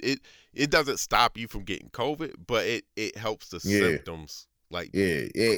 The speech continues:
Speaker 2: The, the guy you really need, that's what I'm saying. The person you look up, the shot that you won't get the symptoms and you won't get covid. The person that figured that out is probably gonna be the winner.
Speaker 1: Mm-hmm.
Speaker 2: And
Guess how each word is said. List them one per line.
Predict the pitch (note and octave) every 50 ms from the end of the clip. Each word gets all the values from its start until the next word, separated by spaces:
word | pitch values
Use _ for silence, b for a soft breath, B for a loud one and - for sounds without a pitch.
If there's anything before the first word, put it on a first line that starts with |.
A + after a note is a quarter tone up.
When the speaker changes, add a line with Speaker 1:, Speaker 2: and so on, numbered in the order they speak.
| B1 B1 C#2+
Speaker 2:
The, | D#2+ F#2 E2 -
the | - - G2
guy | E2+ - D3 F#3+ A3
you | C#3 A2+ G2 G2 G2
really | A2+ D3+ C#3 A2 G2+
need, | G2 F#2 F2 - - -
that's | - A2 A#2 -
what | B2+ G#2
I'm | -
saying. | - A2+ F#2 E2+
The | E2
person | - _ - C3+ C3+ - A#2
you | A2+ B2 B2+ - - _
look | - E2 F#2 F#2+ F#2 -
up, | - - - - - A#1 C#2+
the | F#2+ E2+
shot | - - - C3+ C3+ A#2 D2+ -
that | G2+ F#2 F2 - _ b b b b b b b b _
you | - E2 F#2
won't | A2 B2 C#3 C3
get | A#2+ A#2+ A2+ A2+
the | B2
symptoms | A2 - - A2 G2 F2+ - F#2+ F#2 F#2 F#2 - - - _ -
and | F2 G2+ G#2+ G#2 G2+ G2 F#2+ F#2+ F#2 F2
you | F2 F2
won't | F2 G2 G#2 G2 F2 -
get | - F#2+ D#2 -
covid. | - - G2+ F2+ D#2 - - - _ _ _ _ _ b b b b b b b b _ _ _ _ _ _ _ _ _
The | - B2
person | - C#3 C#3 C#3+ B2+ C#3 C3+
that | A#2+ A#2 -
figured | - B2+ A#2 A2 A#2
that | B2 B2 A2+
out | G2 E2 D#2+ - - - _ _ _ _ _ _ _ _
is | - D2+ D#2 D2+ - - _
probably | - G2+ F2+ D#2+ D2+ D2+
gonna | D#2 D#2 C#2+
be | C2+ D2+
the | D#2 C#2+
winner. | C2 C#2 - - D2+ C2+ C2+ C2+ _ _ _ -
Speaker 1:
Mm-hmm. | E2+ E2 D#2 D#2+
Speaker 2:
And | D#2+ C#2+ C#2+ C2+ C2 B1+ B1+ B1+